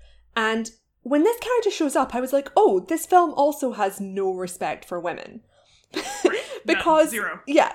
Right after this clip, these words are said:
Speaker 1: 'cause, like, you have this situation where Cassandra's obviously the character we're meant to be siding with, al-, although she's also kind of intentionally introduced as this, like, scary and morally ambiguous figure.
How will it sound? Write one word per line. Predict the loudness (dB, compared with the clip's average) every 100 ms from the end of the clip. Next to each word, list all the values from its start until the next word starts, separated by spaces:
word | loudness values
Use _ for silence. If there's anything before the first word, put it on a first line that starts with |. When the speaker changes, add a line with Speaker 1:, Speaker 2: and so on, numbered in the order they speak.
| -2
Speaker 1:
'cause, | -2 2
like, | 0 0
you | -4
have | 0 2
this | 2 0 -6 _ -14
situation | -4 -4 -2 -2 -2 -2 -2
where | 0 0 -2 -8 -20 _ _ _ _ _ 0
Cassandra's | 2 4 4 4 4
obviously | 2 0 -4
the |
character | -2 0 0 0 0
we're | 0
meant | -2
to | -2
be |
siding | -2 0 0 -2
with, | -2 -2
al-, | -4 -2
although | -2 0 -2
she's | -2 0
also | 2 2 -2
kind | -4 -6
of | -6 -10
intentionally | -8 -4 -4 -4 -8
introduced | -6 -4 -4 -4
as | -4
this, | -4 -2
like, | -4 -4
scary | -2 -2 0 -2
and | -6
morally | -4 -2 -2
ambiguous | -4 -6 -6 -6 -6
figure. | -6 -6 -8